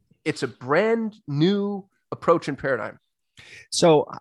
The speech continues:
Speaker 2: I, we're gonna be talking about some of the experiences you've had with it so far and some of the specific tactics. Just on a broader sense,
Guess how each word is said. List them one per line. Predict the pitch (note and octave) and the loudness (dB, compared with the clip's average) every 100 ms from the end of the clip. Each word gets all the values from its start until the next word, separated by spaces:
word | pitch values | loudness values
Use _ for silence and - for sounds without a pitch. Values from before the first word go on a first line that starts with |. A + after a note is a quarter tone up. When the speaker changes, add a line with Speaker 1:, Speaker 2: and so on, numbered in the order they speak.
| - | -12
Speaker 2:
I, | G2+ - | -10 -4
we're | B2+ | 0
gonna | C3+ | 0
be | A2+ | 0
talking | B2 A2 | 0 0
about | G#2+ G#2 G2 | 0 0 0
some | A2 G#2 | -2 -2
of | |
the | G2+ F#2+ F2+ | 0 0 -2
experiences | F#2 - A2 G#2+ G2 F2+ F#2+ | -8 -4 -2 -2 -4 -10 -10
you've | F2 | -4
had | G#2 G#2+ F2 | -2 0 -2
with | F#2 | -4
it | F#2 | -6
so | - F#2 | -6 -8
far | - E2+ E2+ | -6 -4 -2
and | E2+ | -4
some | - F2 | -8 -6
of | E2+ | -4
the | E2+ F2+ - | -4 -8 -12
specific | - - - F#2+ F2+ - | -10 -8 -4 -2 -4 -6
tactics. | - F2+ - G2+ F#2 - - - _ _ _ | -2 -4 -2 -6 -6 -8 -10 -12 _ _ _
Just | E3 D#3 - | -2 0 -2
on | C3+ C3+ | 0 0
a | A2 - - - | 0 -6 -16 -8
broader | - G#2 C3+ E3+ F3+ A2+ | -4 0 2 4 2 0
sense, | - - - - - - - | -4 -8 -8 -10 -12 -14 -16